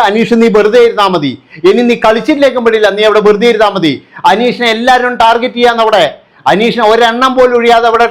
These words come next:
ടാർഗറ്റ് ചെയ്യുന്നുണ്ട്. അതാണ് മനസ്സിലാക്കേണ്ടത്. എന്നിട്ടും അനീഷ് അവിടെ പിടിച്ചു നിൽക്കുന്നില്ലേ? ഇപ്പോൾ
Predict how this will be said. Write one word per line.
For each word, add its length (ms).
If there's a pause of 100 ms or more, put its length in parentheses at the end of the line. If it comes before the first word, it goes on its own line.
ടാർഗറ്റ് 340
ചെയ്യുന്നുണ്ട്. 340
അതാണ് 260
മനസ്സിലാക്കേണ്ടത്. 640 (480)
എന്നിട്ടും 420
അനീഷ് 240
അവിടെ 200
പിടിച്ചു 240
നിൽക്കുന്നില്ലേ? 460 (380)
ഇപ്പോൾ 140